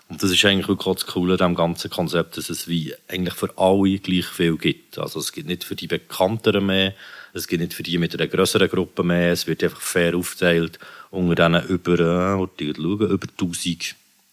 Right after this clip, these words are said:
tausend Einzelpersonen, die dort beteiligt sind in diesem Projekt. Und ja, also wie man das kann unterstützen kann, ist, äh, auf der Homepage w w w ghost festival punkt c h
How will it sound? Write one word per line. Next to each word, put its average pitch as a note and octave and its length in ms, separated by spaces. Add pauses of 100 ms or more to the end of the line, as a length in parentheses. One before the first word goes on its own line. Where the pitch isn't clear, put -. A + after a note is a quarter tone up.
(140)
tausend E2 240
Einzelpersonen, D#2 760
die C#2+ 60
dort D2+ 240
beteiligt D2+ 420
sind - 260
in C#2+ 40
diesem C#2 160
Projekt. - 520 (2250)
Und A2+ 340
ja, B2+ 320
also G2 240
wie G#2+ 60
man A2 100
das A2 160
kann G2 120
unterstützen C3 560
kann, B2 60
ist, G#2 120
äh, G#2 80
auf G2+ 180
der G#2 120
Homepage D3 440
w - 200
w A2 220
w A2 360
ghost G#2 400 (380)
festival G#2 540
punkt - 380
c A#2+ 140
h A#2+ 280